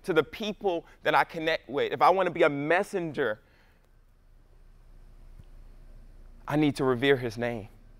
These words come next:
If you want to pray anything for your pastors, pray that we would revere his holy name. That's the type of pastors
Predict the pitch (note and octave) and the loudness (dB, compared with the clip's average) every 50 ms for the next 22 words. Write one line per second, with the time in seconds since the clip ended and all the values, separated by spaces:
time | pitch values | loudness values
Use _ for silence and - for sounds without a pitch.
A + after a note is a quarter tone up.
0 | - - - - - - - - - - - - - - - - - - - _ | -20 -20 -20 -20 -20 -20 -20 -20 -20 -20 -20 -20 -20 -20 -20 -20 -20 -20 -20 _
1 | - - C3+ D3+ F3+ F#3+ G3 E3+ C#3+ - - - F3 D3+ E3 D#3+ D3 C3+ - - | -8 -6 -2 0 2 4 4 4 2 0 -2 0 2 2 2 2 0 -4 -6 -10
2 | - - F3 F#3 F#3+ F#3+ - F3+ F3 D#3+ C#3+ - D#3 C3+ C3 - - - D#3+ F3 | -6 -4 -2 -2 -2 -2 -2 -2 -2 -2 -2 -2 0 0 -2 -2 -4 -6 -4 -4
3 | F#3 F#3 F3+ - - - C3 B2 A#2+ A2+ - - - - - _ _ _ _ - | -4 -4 -6 -8 -10 -8 -6 -6 -6 -6 -8 -12 -20 -20 -20 _ _ _ _ -20
4 | - - F#3 F#3+ A3 G#3 F3+ D#3+ D3 C#3 - - - - - - - - - - | -8 0 4 4 4 4 4 -2 -4 -6 -10 -18 -20 -20 -20 -20 -20 -20 -20 -20
5 | - - - - C#3+ - - D3+ E3+ F#3 A3 A3+ G#3+ G3 F#3+ - - C3 D#3 D#3 | -20 -14 -8 -4 -4 -4 -2 -2 -4 -2 -2 -2 -2 -2 -4 -4 -4 -2 0 0
6 | D3 C#3 B2 A#2+ A#2+ C#3+ G3+ G#3 G#3+ G3+ F3 C#3+ C3+ D3 D#3 D3+ - - - - | 0 0 0 -4 -6 -6 -6 -4 -2 -2 0 0 0 0 -2 -4 -8 -16 -20 -20
7 | - - - - - - F3 D#3+ D3 - - - - - G3+ F#3 F#3 F3 E3 F3 | -20 -20 -20 -20 -10 -6 -6 -6 -6 -6 -14 -14 -8 -6 -4 -2 -2 -2 -2 -2
8 | E3 E3 F3 G3+ G3+ F#3 E3+ D#3+ D#3 F3+ F#3+ G#3 G#3+ - - G#3+ G3+ - - E3 | -2 0 0 0 0 -2 -4 -2 -2 -2 -2 -4 -6 -8 -6 -6 -6 -2 2 2
9 | F3+ F3 - F#3 D#3 - - - E3 E3 F3 F3+ - - - D#3+ D#3 D3+ C3+ | 2 2 0 -6 -12 -12 -8 -4 0 0 0 0 -2 -8 -6 -6 -6 -6 -8